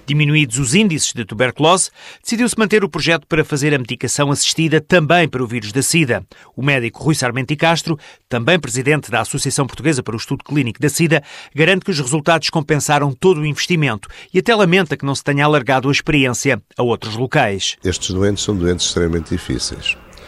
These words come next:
Speaker 2: Nas fases iniciais, nós tivemos muitos problemas de disciplina com doentes deste tipo. A introdução de doentes deste tipo em grandes centros hospitalares, eh,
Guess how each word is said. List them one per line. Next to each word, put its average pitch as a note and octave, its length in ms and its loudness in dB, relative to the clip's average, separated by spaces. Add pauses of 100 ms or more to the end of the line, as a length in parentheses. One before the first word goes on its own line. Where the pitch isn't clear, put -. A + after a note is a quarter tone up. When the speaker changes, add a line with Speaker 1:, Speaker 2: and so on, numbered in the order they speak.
(420)
Speaker 2:
Nas G2+ 220 2
fases D2+ 400 0
iniciais, D#2 720 0
nós F2 220 0
tivemos D#2+ 480 -2
muitos F#2+ 400 0
problemas D2 560 -2
de E2 100 0
disciplina B1+ 840 -4
com C#2+ 160 -4
doentes C#2+ 380 -2
deste C#2+ 300 -4
tipo. - 340 -10 (800)
A G#2 60 0
introdução G2 640 0
de E2 80 -4
doentes F2+ 300 0
deste F2 340 -2
tipo D#2+ 240 -2
em D#2 140 0
grandes F2+ 340 0
centros E2+ 300 -2
hospitalares, C#2 800 -2 (580)
eh, D2 160 0